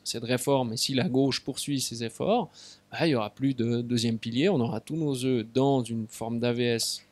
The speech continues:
un peu étendue, et puis, euh, voilà, il y aura que ce pilier-là, et s'il se casse la gueule, bah, on est tous, euh, on est tous sur le cul, et puis il nous restera pas grand-chose.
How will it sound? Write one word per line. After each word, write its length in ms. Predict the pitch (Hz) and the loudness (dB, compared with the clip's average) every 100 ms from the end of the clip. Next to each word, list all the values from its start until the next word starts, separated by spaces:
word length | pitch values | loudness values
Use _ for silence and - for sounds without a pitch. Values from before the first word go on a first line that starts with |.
| _ | _
un 40 | - | -12
peu 80 | - | -10
étendue, 580 | - 117 120 156 277 - - - - - - - | -4 0 4 6 4 2 -12 -8 -8 -8 -10 -6
et 100 | 123 | -4
puis, 420 | 117 127 156 180 131 | -2 -2 2 6 8
euh, 360 | 117 113 107 - _ 127 | 6 0 -4 -14 _ -14
voilà, 340 | 147 208 247 - _ _ _ _ - | -2 2 2 -2 _ _ _ _ -10
il 60 | |
y 20 | 117 | -8
aura 160 | 110 | -8
que 200 | - 170 | 0 4
ce 160 | 170 160 | 4 4
pilier-là, 640 | 147 143 123 117 123 202 | 0 -2 0 2 4 4
et 40 | 131 | 2
s'il 200 | - 127 | 0 -2
se 80 | |
casse 180 | - 123 | -4 -6
la 140 | 104 120 | -6 2
gueule, 300 | 139 185 110 | 4 4 2
bah, 160 | 113 | -6
on 180 | - _ | -18 _
est 80 | - | -14
tous, 320 | 165 165 - | -8 -6 -6
euh, 120 | 123 123 - - | -8 -18 -20 -18
on 40 | |
est 100 | 113 | -16
tous 120 | - 147 | -10 -8
sur 220 | - 123 | -4 -4
le 140 | 110 | -6
cul, 240 | - 165 208 | -6 -6 -6
et 140 | 165 _ | -8 _
puis 100 | _ _ _ - - - | _ _ _ -20 -20 -12
il 40 | 127 | -8
nous 80 | 120 | -4
restera 300 | 120 - - | -6 -8 -6
pas 120 | - | -4
grand-chose. 580 | 165 156 - 160 127 - | 2 2 2 0 -2 -8